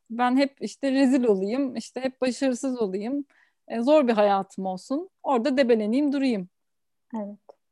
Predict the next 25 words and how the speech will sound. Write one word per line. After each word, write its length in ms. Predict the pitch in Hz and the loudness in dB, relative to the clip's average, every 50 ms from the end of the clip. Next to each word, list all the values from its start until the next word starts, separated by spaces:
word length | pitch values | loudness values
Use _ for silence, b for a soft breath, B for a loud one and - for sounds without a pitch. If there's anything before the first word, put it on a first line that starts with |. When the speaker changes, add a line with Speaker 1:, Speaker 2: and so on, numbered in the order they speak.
| _ _ 196 | _ _ -14
Speaker 1:
Gibi 240 | _ 196 202 254 269 | _ -8 -6 -4 -2
bir 280 | 277 277 285 277 - | -2 -2 -2 -2 -6
şey. 360 | 247 - - 262 240 214 190 - | -10 -8 -6 -4 -4 -4 -4 -4
Orada 260 | 214 214 214 240 240 | -6 -4 -6 -6 -6
çok 240 | - 277 254 _ - | -6 -10 -10 _ -4
doğru 200 | 247 247 254 262 | -2 -2 -2 -2
söylüyorsun. 720 | - - 233 196 185 185 185 180 - _ _ 190 196 - 220 | -4 -6 -6 -6 -4 -4 -6 -8 -8 _ _ -16 -12 -10 -10
Evet. 400 | 220 196 196 190 _ _ _ _ _ _ _ _ _ _ _ _ _ _ | -10 -10 -10 -12 _ _ _ _ _ _ _ _ _ _ _ _ _ _
Speaker 2:
Evet. 240 | 240 220 220 220 220 _ _ _ _ _ _ _ - | -12 -10 -10 -12 -14 _ _ _ _ _ _ _ 0
Ve 140 | 262 277 | 0 2
bir 180 | 247 233 220 226 | 2 4 4 4
ayet 340 | 220 220 233 254 247 _ - | 2 2 0 -2 -4 _ -4
var. 320 | 214 208 208 214 240 294 302 _ _ _ | -2 -2 0 -2 -4 -6 -8 _ _ _
"Biz 320 | - 233 254 254 _ _ _ _ _ | -6 -6 -6 -8 _ _ _ _ _
bu 220 | 220 220 214 - _ | -2 -2 -2 -2 _
ilahi 280 | 214 208 214 214 214 | -4 0 0 0 0
emaneti 520 | 220 220 208 202 202 196 196 196 - - 214 | 0 -4 -2 -4 -4 -4 -4 -6 -8 -8 -6
göklere, 400 | 214 202 196 _ _ 208 208 208 | -6 -6 -6 _ _ -2 -2 0
yerlere, 580 | 208 202 202 202 196 202 190 190 196 196 196 _ _ _ _ _ | 0 0 -2 -2 -2 -4 -4 -2 -4 -6 -6 _ _ _ _ _
dağlara, 580 | 208 202 202 202 202 202 202 196 208 208 196 - _ _ _ _ _ - 190 | 0 0 2 2 0 -2 -2 -2 -2 -4 -4 -8 _ _ _ _ _ -10 -6
e, 20 | |
Speaker 1:
Hı 40 | 196 | -4
hı. 140 | 196 202 185 226 233 | -4 -4 -4 -4 -6
Speaker 2:
teklif 300 | 233 - - 233 _ 220 | -8 -8 -10 -6 _ -4
ettik. 460 | 202 202 _ _ 285 330 339 - | -6 -6 _ _ -6 -6 -6 -10